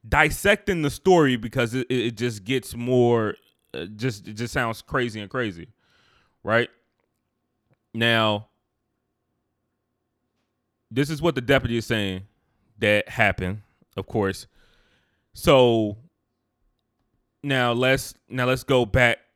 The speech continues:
to the original. Now, he comes home. He's confronted by a police officer, um, the deputy. So my,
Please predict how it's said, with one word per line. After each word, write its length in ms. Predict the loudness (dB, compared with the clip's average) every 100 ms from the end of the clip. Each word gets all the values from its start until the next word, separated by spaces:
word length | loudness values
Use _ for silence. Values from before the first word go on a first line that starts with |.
| _ _ _ -10
to 380 | -6 -4 -6 -6
the 120 | -4
original. 600 | -4 -2 -4 -4 -14 -16 -20 _ _ _ _ _ _ _ _ _ _ _ -4
Now, 600 | 0 2 2 0 -4 _ _ _
he 280 | -14 -4 -4
comes 380 | 2 2 2 2
home. 400 | 2 2 0 -8 _ _ _ _ _ _ _ _ _ _ _ _
He's 200 | -8 -6
confronted 600 | -6 -2 -2 0 -2 2
by 420 | 4 6 4 0 -4
a 40 | -6
police 380 | -2 -2 0
officer, 480 | -2 -4 -8 -12 -12 _ _ _ _ _ _ _ -6
um, 340 | -2 -2 -4
the 100 | -6
deputy. 540 | 2 2 4 -2 -6 -8 _ _ _ _ _ _ _ _
So 320 | -2 0 0 -4
my, 340 | -2 -2